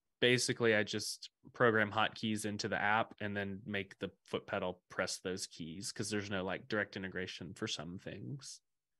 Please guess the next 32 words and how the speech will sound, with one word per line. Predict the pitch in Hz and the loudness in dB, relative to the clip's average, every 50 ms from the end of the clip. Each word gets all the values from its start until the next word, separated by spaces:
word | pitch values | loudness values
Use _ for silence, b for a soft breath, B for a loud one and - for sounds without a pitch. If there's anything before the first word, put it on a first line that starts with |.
| _ _ _ _ _ _ _ - | _ _ _ _ _ _ _ 2
That's | 147 143 139 180 | 2 4 6 6
how | 170 | 6
the | 156 135 | 6 6
mute | 123 123 127 131 - | 6 8 6 6 6
button | - 110 104 - 104 98 | 4 2 2 0 -2 -4
works. | 92 87 87 - - - - | -4 -2 -2 -2 -4 -2 2
So | - 117 | 2 4
I | 113 | 4
have | 120 127 117 113 | 6 4 6 6
a, | 110 104 98 b b b b b b b b b b b b | 4 4 4 b b b b b b b b b b b b
I | 131 | 2
have | 131 117 | 2 4
a | 117 113 | 4 4
Mac | 117 117 120 120 123 - | 6 6 6 4 4 4
O | - 120 117 | 4 4 4
S | 113 110 - - | 4 2 0 -2
app | - 107 110 110 113 113 - _ - _ _ _ - | 0 2 2 4 2 2 -2 _ -16 _ _ _ -6
that | - 110 104 80 | -2 0 0 0
I | 98 107 | 0 0
think | 120 113 - - | -2 -6 -6 -6
costs, | - 110 107 104 - - | -4 -4 -4 -4 -4 -4
like, | 107 95 92 - | -4 -4 -4 -6
four | - - 117 107 107 107 | -6 -2 0 2 2 2
dollars | 104 95 95 101 104 107 107 110 107 - | 0 0 0 0 0 0 -2 -2 -4 -4
or | 113 | -4
something, | - - 117 117 117 - 123 120 110 | -4 -2 -4 -4 -2 -2 -2 -2 0
and | 95 92 | -2 -2
it's | - | -2
just, | - 113 117 - - | -2 -2 -2 0 2
like, | 113 101 92 80 - - | 2 2 2 0 -2 -2
a | 110 107 98 | 0 0 0
global | 98 - - 101 107 104 101 104 107 113 117 117 120 123 123 123 120 123 123 120 - | -2 -6 -4 -2 0 2 4 4 6 4 4 4 4 4 6 6 6 4 4 0 -4